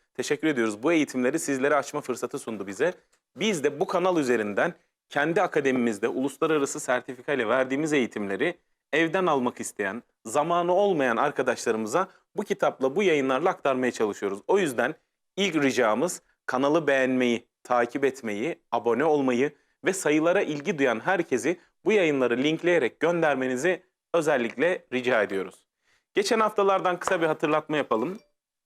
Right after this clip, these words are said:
Yaratılış matematiğini anlattık. Sayılar beş yerde kullanılırı anlattık. Bunlardan ilki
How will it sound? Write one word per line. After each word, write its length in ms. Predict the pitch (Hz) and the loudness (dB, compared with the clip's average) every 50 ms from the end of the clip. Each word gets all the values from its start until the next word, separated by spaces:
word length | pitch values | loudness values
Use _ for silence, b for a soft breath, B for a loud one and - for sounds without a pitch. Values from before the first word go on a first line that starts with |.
| _ _ _ _ _ _ 127 | _ _ _ _ _ _ -2
Yaratılış 400 | 135 143 170 175 190 214 214 - | 0 0 2 2 0 0 0 0
matematiğini 480 | 175 - 165 143 131 - 127 120 110 | 0 0 0 0 0 0 0 2 2
anlattık. 600 | 107 107 107 107 107 - _ - 165 - - _ _ _ _ | 2 2 0 0 -2 -2 _ -4 -4 -4 -8 _ _ _ _
Sayılar 480 | - - 160 170 165 175 175 160 139 | -4 -2 0 2 2 2 2 2 2
beş 220 | 170 175 170 - - | 0 0 0 0 0
yerde 220 | 147 139 123 123 | 0 2 2 0
kullanılırı 560 | - - - 110 107 110 117 117 120 135 151 | -2 -4 -4 -2 0 0 2 2 2 2 2
anlattık. 520 | 165 165 160 165 156 - - 175 160 - - _ _ _ _ _ _ - | 2 2 2 0 -2 0 -2 -4 -4 -4 -10 _ _ _ _ _ _ -4
Bunlardan 520 | 139 156 170 170 175 160 170 175 175 - - | -2 0 0 0 0 2 0 0 -2 -2 -2
ilki 480 | 170 180 170 160 - 180 180 - - | -4 -4 -4 -2 0 0 0 0 -2